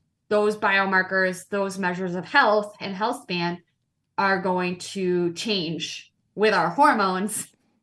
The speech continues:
during kind of some of those transitional phases. So looking at the nutrition aspect, so maybe you could get away with, um, not being too, like, having to pay too much attention to fiber-rich foods or,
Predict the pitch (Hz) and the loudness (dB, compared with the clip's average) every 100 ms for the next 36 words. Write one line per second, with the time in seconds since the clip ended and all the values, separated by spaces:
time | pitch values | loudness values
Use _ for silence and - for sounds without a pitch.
0 | _ _ _ _ 233 202 196 180 196 180 | _ _ _ _ 2 2 2 0 -2 -2
1 | 202 185 175 175 - 185 175 180 196 175 | -4 -4 -2 -4 -4 -4 -4 -6 -4 -6
2 | 170 175 165 175 262 349 349 - - _ | -4 -4 -4 -2 -2 -2 -6 -16 -20 _
3 | - 220 214 220 240 220 220 214 214 233 | -4 -2 0 -2 0 0 0 -2 -2 -4
4 | 214 226 - 196 - 196 190 - - - | -6 -4 -2 -2 0 0 0 -4 -20 -8
5 | 247 247 220 254 311 320 349 349 - _ | -4 0 2 2 4 4 2 -2 -14 _
6 | _ 220 247 285 226 247 247 233 220 254 | _ -8 -4 -4 0 2 2 4 4 4
7 | 262 302 - _ 226 220 220 220 214 196 | 4 2 -2 _ -2 2 4 4 2 0
8 | - 180 190 185 180 185 - _ _ _ | 0 2 6 6 4 0 -8 _ _ _
9 | _ _ _ 220 311 - - 262 254 - | _ _ _ 0 4 4 2 -2 -2 -4
10 | 277 262 262 269 269 - 233 220 233 240 | -2 2 2 2 0 2 2 2 2 2
11 | 240 233 226 214 262 277 277 285 269 277 | 0 -2 -2 -2 -2 -2 -2 -2 0 0
12 | 247 269 247 247 247 240 240 - 247 233 | -2 2 4 6 6 4 2 -2 4 6
13 | 233 208 - 226 214 208 208 208 | 6 4 0 2 4 4 2 0